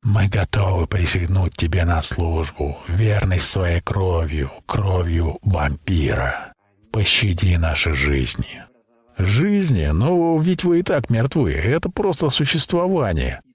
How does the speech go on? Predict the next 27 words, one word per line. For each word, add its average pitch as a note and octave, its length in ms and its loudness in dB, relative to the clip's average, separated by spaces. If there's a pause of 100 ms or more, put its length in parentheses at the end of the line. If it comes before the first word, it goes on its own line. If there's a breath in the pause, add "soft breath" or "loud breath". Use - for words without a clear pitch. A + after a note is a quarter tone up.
(160)
Арт D#3 340 0
повернулся A#2+ 640 2
к - 40 -8
капитану F#2+ 560 -2
Дану. D2+ 560 -2 (420)
«Капитан, B2+ 640 0
выводите F#3 560 2
своих B2+ 320 2
людей B2+ 300 2
из A2 100 0
подземелья. G2+ 800 2
Замок C#3+ 440 0
полностью C#3+ 500 0
под G#2 160 -2
нашим A#2 280 2
контролем. F#2 720 -2
Отправьте - 540 -4
гонца B2 600 2
в A#2 80 -2
наш A2 180 0
замок A2+ 460 0
Марьяне G#2+ 600 2
и - 40 2
на F#2+ 140 0
виллу A2+ 340 0
с - 120 0
известием. F#2+ 800 0